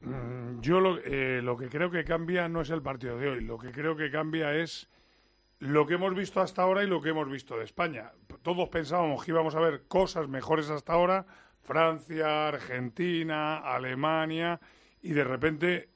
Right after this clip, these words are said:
hemos visto que esos no han estado a la altura de lo que nosotros pensábamos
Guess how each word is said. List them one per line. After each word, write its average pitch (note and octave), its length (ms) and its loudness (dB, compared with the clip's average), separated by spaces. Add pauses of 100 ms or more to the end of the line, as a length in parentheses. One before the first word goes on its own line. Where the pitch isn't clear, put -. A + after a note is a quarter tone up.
hemos D#3+ 200 2
visto F3+ 280 -2
que D3 80 -2
esos E3 160 -2
no E3 100 2
han E3 100 2
estado E3+ 260 4
a D#3 40 4
la C#3 60 0
altura D3+ 320 0
de D3 40 2
lo C3+ 80 -2
que C3 80 -6
nosotros D3 300 -4
pensábamos F3 500 -8